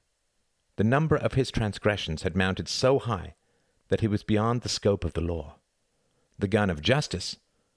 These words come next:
would just go off in his hand. And what was the point of that? All these decisions were arbitrary anyway. In the end, he decided to go along with the requests on one condition.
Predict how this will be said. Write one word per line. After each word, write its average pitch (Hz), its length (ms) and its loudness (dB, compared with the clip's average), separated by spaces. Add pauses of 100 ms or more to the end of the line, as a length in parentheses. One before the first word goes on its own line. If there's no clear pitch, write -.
(340)
would - 120 -2
just - 180 -2
go 104 100 2
off 101 160 0
in 98 60 2
his 107 140 0
hand. 131 360 -4 (1120)
And 117 140 -2
what 165 120 -2
was 208 120 0
the 208 80 2
point 262 340 2
of - 80 -10
that? - 300 -4 (240)
All 165 160 2
these 147 160 -2
decisions 92 420 0
were 87 220 2
arbitrary 85 580 0
anyway. 82 400 -6 (2500)
In 156 140 4
the 143 140 4
end, 78 240 -4 (920)
he 117 100 -2
decided 131 440 0
to 135 40 0
go 113 220 4
along 87 240 2
with 85 120 -2
the 85 60 2
requests - 460 -4
on 87 300 -2
one 107 360 0 (160)
condition. 92 480 -2